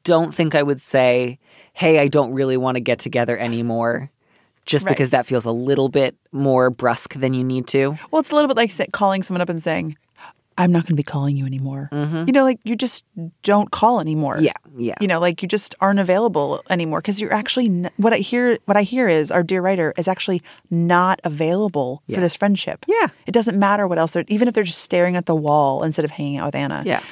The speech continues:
Speaker 2: Like, they're just, they're not available for that,
Speaker 1: Yeah.
Speaker 2: that thing.
Speaker 1: And there's just enough politeness there that
Speaker 2: Mm-hmm.
Speaker 1: she might feel a little bummed out, but she's not gonna feel like,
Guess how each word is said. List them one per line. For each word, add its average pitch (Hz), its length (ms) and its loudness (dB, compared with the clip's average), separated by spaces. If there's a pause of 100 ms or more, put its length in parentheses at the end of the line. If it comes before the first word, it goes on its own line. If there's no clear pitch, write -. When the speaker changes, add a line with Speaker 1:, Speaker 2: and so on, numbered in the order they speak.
Speaker 2:
Like, 165 200 -4
they're 175 100 0
just, - 360 -4 (100)
they're 175 100 0
not 170 180 2
available 175 320 2
for - 120 -14
that, 151 260 -2 (160)
Speaker 1:
Yeah. 120 180 -6
Speaker 2:
that 165 200 -2
thing. 165 400 -2 (720)
Speaker 1:
And 143 60 0
there's 147 160 2
just 190 260 2
enough 151 260 0
politeness 123 500 0
there 113 340 2
that 113 320 0
Speaker 2:
Mm-hmm. 180 160 -4
Speaker 1:
she 175 180 0
might 156 180 2
feel 123 160 2
a 117 60 2
little 117 180 0
bummed 107 300 -2
out, 110 260 2
but 107 120 -8
she's - 180 -6
not 107 180 -2
gonna 104 140 -6
feel 107 220 -4
like, 107 260 -6